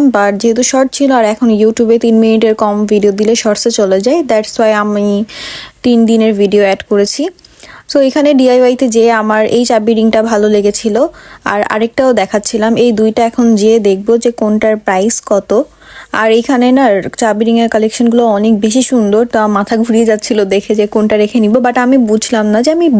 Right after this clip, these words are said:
ব্যাংকটা কেন নিয়েছি। বাসায় আনার পর তো আম্মু বলে, "এটা কি নিয়ে এসেছিস?" তো ব্যাংকটা নিয়ে না আমি পরে বাসায় এসে একটু ডিসঅ্যাপয়েন্ট হয়েছি,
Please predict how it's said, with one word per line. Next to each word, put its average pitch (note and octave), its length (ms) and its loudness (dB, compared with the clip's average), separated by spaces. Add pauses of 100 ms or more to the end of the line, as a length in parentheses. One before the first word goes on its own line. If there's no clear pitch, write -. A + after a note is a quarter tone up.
ব্যাংকটা A#3+ 340 0 (100)
কেন C4+ 140 2 (140)
নিয়েছি। A3+ 320 0 (200)
বাসায় B3+ 360 0 (160)
আনার A#3 280 0
পর A#3 120 2 (140)
তো B3 60 0 (100)
আম্মু A#3 180 2 (100)
বলে, A3 220 0
"এটা A3 120 -4 (100)
কি A3+ 80 0 (100)
নিয়ে G#3+ 220 0
এসেছিস?" A3+ 400 -4 (1040)
তো C#4 80 -2 (100)
ব্যাংকটা B3 400 0
নিয়ে C#4 200 2
না C#4+ 40 2 (120)
আমি A#3 140 2 (100)
পরে A#3+ 140 2 (100)
বাসায় A3+ 260 0
এসে A#3 120 -2
একটু A#3+ 180 0
ডিসঅ্যাপয়েন্ট A3+ 540 0
হয়েছি, G#3 320 -2